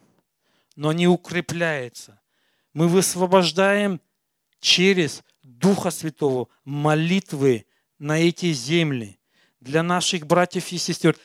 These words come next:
И Бог через наши молитвы творит, Он их укрепляет. Если мы находимся здесь,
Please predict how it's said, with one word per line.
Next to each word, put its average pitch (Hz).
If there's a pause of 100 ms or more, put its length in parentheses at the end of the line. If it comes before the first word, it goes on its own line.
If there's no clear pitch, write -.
(100)
И 156
Бог 156
через 165
наши 180
молитвы 160 (300)
творит, 165 (280)
Он 160
их -
укрепляет. 180 (280)
Если 170
мы 214
находимся 214
здесь, 185